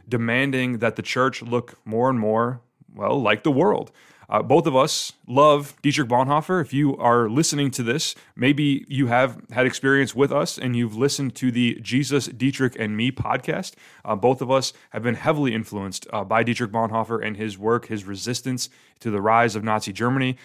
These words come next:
And so that's gonna really kinda be a common thread through this. How does the church respond to tyranny? How does the church respond to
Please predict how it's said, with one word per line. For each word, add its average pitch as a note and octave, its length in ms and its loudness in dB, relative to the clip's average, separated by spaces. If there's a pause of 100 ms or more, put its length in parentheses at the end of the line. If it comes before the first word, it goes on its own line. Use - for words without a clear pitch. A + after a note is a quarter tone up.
(160)
And G#2+ 80 -8
so G#2+ 140 0
that's A2+ 320 2
gonna A#2 340 -2 (100)
really B2 280 2
kinda A#2 180 0
be G#2 120 0
a G2 40 0
common A2+ 340 -4
thread A2+ 380 -2
through B2 240 -2
this. C#3 300 0 (300)
How C3 100 4
does C#3+ 140 2
the C3+ 80 -4
church C3+ 340 -2
respond A#2+ 520 -4
to A#2 280 -2
tyranny? B2+ 480 -6
How G#2+ 140 -6
does B2+ 120 -2
the A#2+ 80 -4
church A#2+ 280 -2
respond A#2 520 -2 (360)
to A2+ 560 0